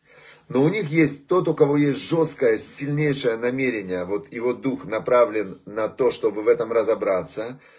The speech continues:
в какой-то момент ему оп, раскрывается, ему открывается, как эта штука работает. Говорят, что ему п-, приходит какой-то из высших миров, какой-то ангел Мадид, который ему рассказывает, и, значит, ему тогда все становится на свои места.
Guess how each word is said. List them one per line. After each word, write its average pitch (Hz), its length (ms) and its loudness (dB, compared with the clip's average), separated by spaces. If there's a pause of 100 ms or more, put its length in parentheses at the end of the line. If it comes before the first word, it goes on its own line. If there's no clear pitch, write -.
(100)
в - 100 -20
какой-то 175 400 8
момент 185 460 0 (800)
ему 147 240 2
оп, 160 260 0
раскрывается, 113 880 2
ему 143 360 -2
открывается, 143 680 2
как 123 240 -2
эта 117 160 -2
штука 117 320 -2
работает. 143 580 0 (320)
Говорят, 156 400 4
что 131 240 0
ему 139 300 -2
п-, 107 320 4
приходит 120 500 -4
какой-то 117 400 0
из 110 380 -4
высших 117 420 -6
миров, 113 340 2
какой-то 110 520 -4
ангел 107 480 -2
Мадид, 107 400 -8
который 95 300 -4
ему 113 120 -4
рассказывает, 113 840 0 (580)
и, 196 340 2 (120)
значит, 135 640 -2
ему 151 260 -2
тогда 139 320 4
все 165 240 -2
становится 135 500 -4
на 117 120 -2
свои 117 220 -4
места. 101 500 -10